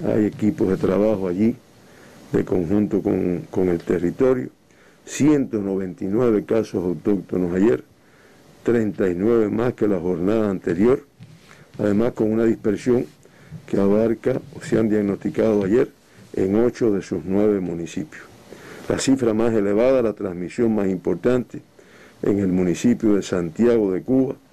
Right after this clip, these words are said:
ciento veintisiete, Palma Soriano veintiséis, Songolamaya trece, Contramaestre diez, Guamá cinco,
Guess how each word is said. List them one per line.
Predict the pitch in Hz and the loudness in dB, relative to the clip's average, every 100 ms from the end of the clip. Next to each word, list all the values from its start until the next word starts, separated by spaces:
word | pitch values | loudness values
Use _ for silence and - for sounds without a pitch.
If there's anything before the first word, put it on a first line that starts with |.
| - - - - | -20 -20 -20 -20
ciento | - - 135 120 - 95 | -4 2 2 2 -4 -6
veintisiete, | 92 85 - 95 131 127 - - - _ _ _ _ _ _ | -6 -10 -10 -4 2 2 0 -8 -20 _ _ _ _ _ _
Palma | - 110 104 101 | -2 0 0 -2
Soriano | 95 101 95 107 120 117 107 | -2 -2 0 2 2 2 2
veintiséis, | 101 90 - 90 - 139 131 113 - - - - - - - | 0 -2 -6 -8 0 2 2 0 -10 -20 -20 -20 -20 -20 -12
Songolamaya | - 110 104 101 95 95 113 117 104 | -4 0 2 2 0 0 2 2 0
trece, | - 120 135 131 123 | 0 2 2 0 -6
Contramaestre | 101 92 95 95 95 104 120 - 113 - _ | -8 -6 -6 -6 -2 0 0 0 -2 -2 _
diez, | 95 110 139 135 - _ _ _ _ - _ - | 0 2 4 0 -8 _ _ _ _ -20 _ -2
Guamá | 101 107 104 107 120 | 2 2 2 2 2
cinco, | - 135 151 135 131 | 2 2 2 0 -8